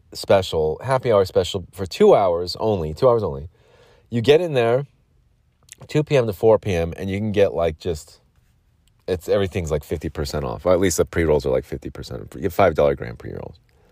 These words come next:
One gram, five dollars. <laughs> Not kidding. Uh, today I'm probably gonna ba-, buy, um,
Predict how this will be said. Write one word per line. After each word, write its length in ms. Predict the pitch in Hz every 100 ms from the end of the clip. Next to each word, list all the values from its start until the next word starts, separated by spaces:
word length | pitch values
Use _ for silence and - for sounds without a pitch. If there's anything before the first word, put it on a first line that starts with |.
| _ _ _ _ _ _ _ -
One 260 | 90 131
gram, 480 | 139 131 120 117 120 - _ _
five 300 | - 104 98
dollars. 480 | 82 76 73 - _ _ _ _ _ _
<laughs> 680 | 98 - 95 - _ - -
Not 160 | 107 101
kidding. 340 | 117 98 85 - _ _ _ -
Uh, 200 | 110 110
today 300 | - 123 139
I'm 140 | 127
probably 220 | 135 131
gonna 160 | 117 104
ba-, 380 | 90 98 101 -
buy, 460 | 90 98 98 95 92
um, 500 | 87 87 82 80